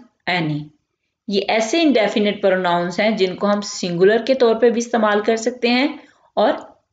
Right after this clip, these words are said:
प्लूरल के तौर पे भी। ठीक है जी फ्रेंड्स, ये थे इंडेफिनिट प्रोनाउंस। अब आपको इनका पता होना चाहिए कि सिंगुलर इंडेफिनिट प्रोनाउंस कौन से हैं,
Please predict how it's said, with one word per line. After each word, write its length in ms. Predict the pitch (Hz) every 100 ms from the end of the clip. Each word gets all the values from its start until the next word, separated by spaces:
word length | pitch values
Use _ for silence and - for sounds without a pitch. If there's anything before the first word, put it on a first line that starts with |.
| -
प्लूरल 320 | 196 180 170
के 100 | 165 165
तौर 260 | 151 - -
पे 100 | -
भी। 180 | _ _ _ _ _ _ _ _ _ _ _ _ -
ठीक 220 | 202 220
है 140 | 247 - _ _ _ _ _ _ _ _ _ _ -
जी 200 | 190 247
फ्रेंड्स, 420 | 254 185 - - - _ _ _ -
ये 400 | 170 208 254 269
थे 140 | 254 208 254 - _ -
इंडेफिनिट 680 | 202 180 170 156 165 156 -
प्रोनाउंस। 640 | 156 147 135 - - - _ _ _ _ _ _
अब 240 | - 202 -
आपको 680 | 196 196 190 - 196 202 -
इनका 300 | 202 202 202 214 -
पता 220 | - - 294
होना 300 | 311 247 233
चाहिए 360 | 233 214 220
कि 140 | 226 277
सिंगुलर 640 | 262 - 220 202 254 311
इंडेफिनिट 520 | 302 262 240 240 233 220
प्रोनाउंस 440 | 233 226 202 214
कौन 260 | - 220 208
से 140 | 196 214
हैं, 200 | 220